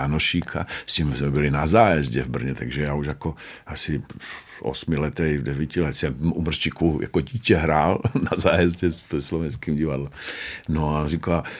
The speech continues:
„Já zavolám Zindulkovi, on tam učí, tak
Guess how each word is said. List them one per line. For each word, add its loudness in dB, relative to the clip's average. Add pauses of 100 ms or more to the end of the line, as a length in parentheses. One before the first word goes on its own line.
(120)
„Já 2
zavolám 8
Zindulkovi, 10 (280)
on 0
tam -2
učí, 6 (240)
tak -4